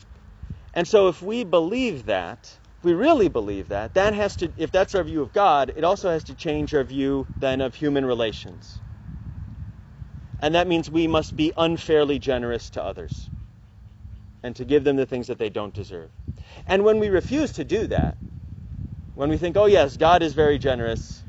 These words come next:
and forgiving, but I'm not gonna forgive 'cause I don't have to, 'cause that's, that's not right,"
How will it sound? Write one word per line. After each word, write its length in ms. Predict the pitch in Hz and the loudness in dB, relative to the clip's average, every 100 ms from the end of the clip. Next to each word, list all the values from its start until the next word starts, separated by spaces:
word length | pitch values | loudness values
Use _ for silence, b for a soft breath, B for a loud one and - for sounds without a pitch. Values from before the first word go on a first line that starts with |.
| - | -14
and 140 | 120 123 | -12 -8
forgiving, 540 | 127 143 117 95 104 - - - - - - - - - - - - - - - - | 2 4 4 -4 -10 -18 -20 -20 -20 -20 -18 -12 -12 -10 -12 -12 -14 -16 -16 -14 -8
but 160 | 135 139 | 0 4
I'm 160 | 185 190 | 6 6
not 320 | 165 135 123 | 4 2 -2
gonna 200 | 139 127 | -2 0
forgive 380 | 135 120 123 120 | -4 0 0 0
'cause 100 | 123 | 4
I 140 | 151 | 6
don't 140 | 165 135 | 6 4
have 220 | 120 110 | -2 -4
to, 100 | 127 | -6
'cause 120 | 120 127 | -4 2
that's, 260 | 165 143 | 2 2
that's 280 | 117 156 147 | 2 2 2
not 200 | 120 101 | -4 -4
right," 360 | 101 101 107 | -4 -4 -6